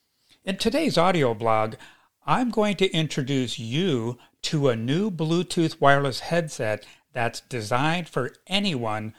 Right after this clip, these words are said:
who's on the go and wants a good quality,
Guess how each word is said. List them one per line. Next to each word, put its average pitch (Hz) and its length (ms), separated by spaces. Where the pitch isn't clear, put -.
who's 139 260
on 143 220
the 196 100
go 143 420
and 120 220
wants 127 280
a 120 80
good 170 400
quality, 143 640